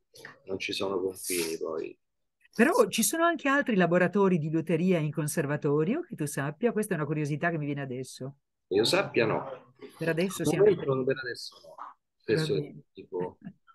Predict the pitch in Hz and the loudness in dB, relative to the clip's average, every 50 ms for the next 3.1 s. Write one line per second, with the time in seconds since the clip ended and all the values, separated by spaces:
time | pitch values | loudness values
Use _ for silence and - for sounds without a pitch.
0 | _ _ _ 120 127 127 135 131 135 135 143 147 151 165 160 - 147 156 147 123 | _ _ _ -10 -10 -8 -8 -8 -10 -10 -12 -4 0 4 4 4 4 4 2 2
1 | 131 135 131 123 123 117 117 120 104 - - 117 110 107 - - - 110 107 104 | 2 2 4 4 4 4 4 0 -4 0 2 2 2 2 0 2 4 6 6 6
2 | 101 101 95 90 95 95 92 90 90 92 95 - 214 107 - - - 92 95 92 | 6 4 0 0 0 0 0 0 -2 -4 -4 -2 2 4 4 4 4 2 -2 -8
3 | - - | -10 -16